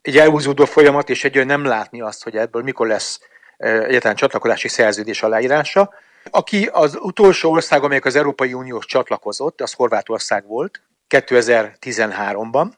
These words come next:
Viszont ugye azóta kilépett egy ország, Nagy-Britannia az Európai Unióból. Tehát ott gyakorlatilag tíz éve, legalább tíz éve nem volt semmiféle bővítés az Európai Unióban.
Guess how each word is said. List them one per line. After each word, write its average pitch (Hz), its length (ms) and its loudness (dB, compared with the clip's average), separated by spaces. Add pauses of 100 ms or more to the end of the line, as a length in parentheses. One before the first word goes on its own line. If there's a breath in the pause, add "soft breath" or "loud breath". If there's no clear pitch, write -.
(100)
Viszont 143 380 2
ugye 151 160 6
azóta 151 240 4
kilépett 156 420 0
egy 131 100 0
ország, 135 340 2
Nagy-Britannia 117 760 -6
az 117 100 -8
Európai 107 380 -6
Unióból. 90 540 -14 (220 soft breath)
Tehát - 180 -2
ott 160 180 2
gyakorlatilag 170 440 6
tíz 196 260 -6
éve, 135 460 0 (240)
legalább 131 420 -2
tíz 117 240 -14
éve 120 120 -8
nem 120 180 -6
volt 101 260 -10
semmiféle 113 500 -4
bővítés 98 420 -6
az 101 100 -4
Európai 98 380 -6
Unióban. 95 400 -10